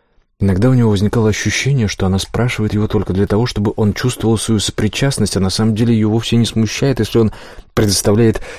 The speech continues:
ей решать самой, как сейчас. Тем не менее, состоялось рутинное обсуждение. Она спросила: «Точно?» Он ответил: «Совершенно точно». Она сказала: «Тогда решу я?» Он ответил: «Давай».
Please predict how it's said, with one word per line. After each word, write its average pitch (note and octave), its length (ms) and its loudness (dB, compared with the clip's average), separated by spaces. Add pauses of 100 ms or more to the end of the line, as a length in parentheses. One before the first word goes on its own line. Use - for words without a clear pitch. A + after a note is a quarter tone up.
(140)
ей A2 360 2
решать G2+ 340 -2
самой, A2+ 460 -2 (420)
как - 160 -6
сейчас. - 480 -2 (920)
Тем A#2+ 160 4
не A#2 60 4
менее, D3 240 4
состоялось B2 580 2
рутинное A#2 760 4
обсуждение. F#2 960 -2
Она C3 280 2
спросила: A2 500 0
«Точно?» F3 580 2 (220)
Он G#2 180 4
ответил: G#2 380 2
«Совершенно G#2 580 2
точно». - 460 -2
Она B2 200 4
сказала: A2+ 400 4
«Тогда C3 280 4
решу C#3+ 260 4
я?» D#3+ 240 4 (100)
Он G2 160 0
ответил: F#2 420 -2
«Давай». F#2 500 2